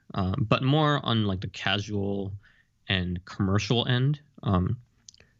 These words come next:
I'm, I'm, I'm more of a candid photographer, and, uh, I consider myself an art photographer, whatever that means, right? But, but less people on that end, I would say.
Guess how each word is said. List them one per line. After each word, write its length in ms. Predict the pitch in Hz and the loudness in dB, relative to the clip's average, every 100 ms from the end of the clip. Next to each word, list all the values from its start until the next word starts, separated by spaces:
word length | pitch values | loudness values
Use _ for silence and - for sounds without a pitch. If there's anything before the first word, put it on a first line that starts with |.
| _ _ - | _ _ -2
I'm, 240 | 110 110 110 | 2 2 2
I'm, 320 | 110 107 - _ | 0 0 -4 _
I'm 120 | 113 110 | -2 0
more 200 | 107 98 | 0 0
of 60 | |
a 100 | 92 | -2
candid 640 | 90 - 104 101 101 101 95 139 | -6 -2 -2 0 0 -2 -6 -10
photographer, 840 | - 110 101 101 104 101 95 95 - | -6 -2 -2 -2 -2 0 2 2 0
and, 280 | - 90 92 - 110 | 0 -2 -4 -8 -10
uh, 80 | - - - | -10 -10 -4
I 240 | - 95 95 - | -2 -2 -6 -4
consider 360 | - 107 101 98 | -2 0 0 0
myself 420 | 95 - 92 - | 0 -2 -4 -2
an 100 | 95 - | -4 0
art 200 | 98 - | -2 -2
photographer, 360 | - 95 - | -4 -4 0
whatever 280 | 101 101 104 | 2 4 4
that 160 | 110 - | 0 -2
means, 260 | 92 90 | -4 -4
right? 200 | 95 - - | -4 -4 -2
But, 240 | - - - | -2 -2 -2
but 220 | 107 135 | -2 -2
less 380 | 139 143 - - | 0 0 0 -6
people 400 | - 110 107 95 | -4 -4 -2 -4
on 160 | 95 92 | -4 -2
that 200 | 90 90 | -2 -2
end, 160 | 95 | -4
I 60 | 92 | -4
would 140 | 101 | -4
say. 240 | - - | -4 -4